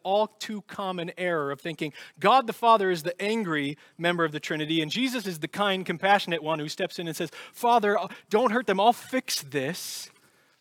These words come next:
That's not what happened. In love, God sent his Son. For God so loved the world that he gave, he gave his only Son. God in love, the Father in love, sends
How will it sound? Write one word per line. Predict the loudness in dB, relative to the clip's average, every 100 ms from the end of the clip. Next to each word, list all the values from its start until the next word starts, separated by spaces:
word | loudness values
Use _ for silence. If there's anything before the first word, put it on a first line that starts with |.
| -14
That's | -12 -10
not | -4 2 2 2
what | -4 -6
happened. | -6 -8 -10 -14 -14 -20 -20 _
In | 0 2 2 0 -6 -12 -6
love, | 0 4 6 8 8 6 2 -8 -12 -20 -2
God | 4 6 6 2
sent | -6 -4 0 0 -2 -10 -8
his | -6 -6 -6
Son. | -8 -6 0 2 2 0 _ _ -20 -20 _
For | 2 2
God | 2 4 6 6
so | 2 2 2
loved | 2 -4 -2 2 6 4 2 -4
the | -2
world | 0 0 -2 -4 -10 -12 -4
that | -2
he | -2 -6 -10
gave, | 4 8 8 6 -2 -12 -10
he | -4 -4 -6 _ 0
gave | 6 6 6 0 -2
his | -4 -4 -10
only | -2 0 0 -4 -6 -10 _ -20 -16
Son. | -12 -8 -6 -6 -10 _ _ _ -6
God | 4 4 4
in | -2 -4 -4 2
love, | 4 4
the | 0
Father | -4 4 4 4 -2
in |
love, | -4 -6
sends | -6 -10 -4 -2 0 -2 -6 -12